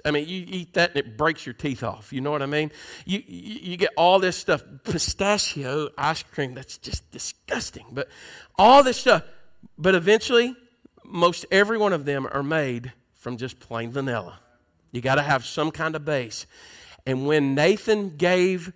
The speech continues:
that parable, and David was stirred to the point of anger. And he's holding up. You know what David or Nathan does?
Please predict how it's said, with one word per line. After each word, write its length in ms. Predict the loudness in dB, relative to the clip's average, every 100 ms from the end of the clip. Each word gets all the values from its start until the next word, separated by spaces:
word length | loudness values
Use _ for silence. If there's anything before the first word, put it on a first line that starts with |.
| _ -20
that 380 | -4 -4 -4 -8
parable, 640 | -2 0 0 0 -6 -12 _ _ _ -20 -20 _ -6
and 180 | -6 0
David 380 | 4 4 4 -2
was 160 | -8
stirred 520 | -10 -2 4 4 4
to 100 | 0
the 80 | -4
point 320 | -4 -2 0
of 100 | 0
anger. 540 | 0 0 0 -6 -10 -14 -20 -20 _
And 160 | -8 -6
he's 300 | -6 -6 -6
holding 420 | -6 -6 -6 -6
up. 80 | -8 _ -10
You 80 | -8
know 60 |
what 120 | -6 -4
David 320 | -2 -2 -6
or 160 | -6 -4
Nathan 320 | -4 -4 -6
does? 320 | -2 -2 -4